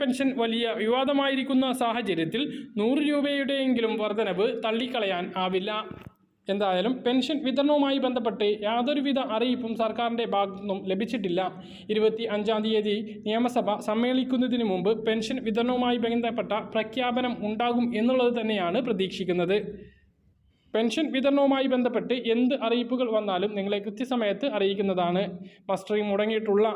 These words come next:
ആളുകൾ ശ്രദ്ധിക്കുക. ഇരുപതാം തീയതി വരെ മസ്റ്ററിംഗ് ചെയ്യാം. ഈ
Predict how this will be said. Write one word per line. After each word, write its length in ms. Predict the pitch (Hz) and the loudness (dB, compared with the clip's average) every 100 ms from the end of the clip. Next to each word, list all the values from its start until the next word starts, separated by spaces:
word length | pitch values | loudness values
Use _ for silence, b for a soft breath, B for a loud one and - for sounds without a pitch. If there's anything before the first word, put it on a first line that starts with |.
| 196 | 0
ആളുകൾ 240 | 202 185 208 214 | 0 2 0 2
ശ്രദ്ധിക്കുക. 400 | 202 190 175 185 233 B B 190 | 0 2 2 2 0 B B -2
ഇരുപതാം 360 | 208 220 226 220 | 0 2 2 2
തീയതി 260 | 226 226 226 | 0 2 2
വരെ 140 | 208 208 | 2 0
മസ്റ്ററിംഗ് 360 | 196 208 214 208 | 0 0 0 2
ചെയ്യാം. 240 | 175 208 - | 0 0 -2
ഈ 40 | 202 | -2